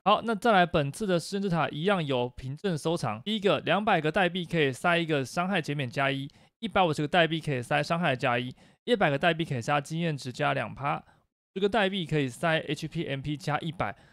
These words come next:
那我个人会建议先塞这个经验值加两趴，因为你每打一只怪都多两趴经验值，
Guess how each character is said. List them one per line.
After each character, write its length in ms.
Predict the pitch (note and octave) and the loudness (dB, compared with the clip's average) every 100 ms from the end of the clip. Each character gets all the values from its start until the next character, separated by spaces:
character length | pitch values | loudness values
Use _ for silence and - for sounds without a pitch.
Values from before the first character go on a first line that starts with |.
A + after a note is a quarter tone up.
| _ - | _ 0
那 60 | |
我 160 | G#3 C3 | 2 4
个 160 | G#3 | 4
人 100 | E3+ | 4
会 100 | D3+ | 2
建 240 | D#3+ F3+ D#3 | 0 0 -2
议 140 | D3+ | -2
先 240 | C3+ D#3 D#3+ | -2 -2 0
塞 220 | D#3+ C#3+ | 0 0
这 80 | C#3+ | 0
个 100 | C3+ | -2
经 220 | - E3 | -2 -2
验 120 | E3 | -2
值 140 | C#3 | -4
加 160 | B2 C#3+ | -2 0
两 220 | C3+ G#2 | 0 -4
趴， 260 | G#2+ B2 - | -6 -4 -2
因 120 | D3 | -2
为 360 | D3+ C#3 B2+ A#2+ | 0 0 -2 -4
你 380 | A2+ B2 A#2+ | -8 -8 -10
每 320 | A#2+ B2+ B2 C#3+ | -12 -8 -6 0
打 200 | D#3+ B2+ | 2 0
一 60 | |
只 140 | C3+ D#3 | -2 0
怪 180 | D3+ | 0
都 160 | C3+ C#3+ | 2 0
多 140 | C#3 | 0
两 140 | C#3+ B2 | 0 0
趴 140 | C3+ | -2
经 140 | C#3 C#3+ | -2 -4
验 100 | C#3 | -6
值， 300 | - A#2 | -8 -14